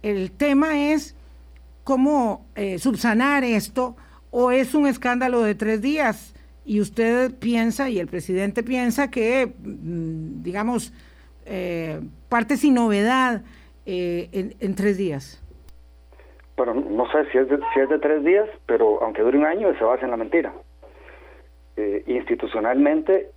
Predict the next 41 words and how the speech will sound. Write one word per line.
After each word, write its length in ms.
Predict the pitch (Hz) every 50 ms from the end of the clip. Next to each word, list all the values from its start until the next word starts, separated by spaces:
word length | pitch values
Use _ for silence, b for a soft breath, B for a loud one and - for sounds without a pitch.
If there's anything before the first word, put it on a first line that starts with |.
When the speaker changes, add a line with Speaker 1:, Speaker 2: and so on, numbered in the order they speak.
| - -
Speaker 2:
eh, 800 | - 110 - 101 98 104 107 107 110 - - 104 98 - 127 - -
este 240 | - - - - 139
tipo 220 | 139 151 151 160 156
de 80 | 147 143
cargos 280 | 147 147 151 165 180
los 180 | 160 143 120 -
elige 260 | 113 104 120 127 120 160
el 80 | 151
presidente 500 | 127 123 110 98 101 98 104 107 104 117
de 60 | 113
la 80 | 107 101
República, 640 | 92 90 - 131 135 135 127 110 - - - - - - - - - - -
no 160 | - 101 104
los 160 | 107 113 - 117
elige 240 | 101 104 110 107
la 80 | 117 117
Asamblea 320 | 101 - - - 120 110
Legislativa. 560 | 110 107 95 101 - - - 127 135 143 - - - - - - - - - b b b b b - - -
Eh, 680 | - - 95 92 92 90 90 87 - - - - - - - - - - - - -
entonces, 400 | - - - - 104 - 139 131 - -
eh, 180 | 123 104 92 - - - - - - - - b b b b b b - - -
y, 40 | 110
y, 500 | 113 107 110 - - 107 104 104 107 - -
y 80 | 113 110
reitero, 560 | 104 110 110 - - 180 175 143 113 110 - - - -
el, 140 | 117 113 117
el 200 | 120 - 113 104 113
asunto 440 | 110 - 131 131 135 139 151 151
de 100 | 143 139
fondo 360 | 143 - 131 135 139 139 156 139
que 100 | - 110
se 100 | - 123
ha 40 | -
planteado 440 | - 135 123 - 123 120 123 123 120
es 100 | 113 -
un 80 | -
asunto 380 | 117 - - 110 107 101 110 -
que 80 | 110
no 100 | 95 92
es 80 | 95 -
correcto. 480 | - 120 120 151 170 170 - - -